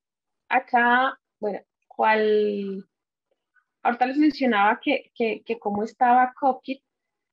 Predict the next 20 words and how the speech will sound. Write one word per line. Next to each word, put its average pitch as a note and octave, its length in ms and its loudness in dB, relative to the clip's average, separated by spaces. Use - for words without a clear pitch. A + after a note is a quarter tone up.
Eh, A#3 540 -2
generalmente C4 520 -2
el, C#4 180 -2
e-, C4+ 200 -2
esa, C4+ 200 -4
esa C4+ 240 -8
consolita A#3 520 -10
que C4+ 100 -18
ustedes G3+ 360 -14
veían G#3 400 -10
acá G3+ 340 -2
y G3 60 -12
que G#3+ 120 -16
yo G3+ 100 -6
les G3 160 -10
estaba F3+ 320 -4
mostrando, F#3 960 -4
vamos F#3 280 -10
a G3+ 60 -4
volver, F#3 400 -4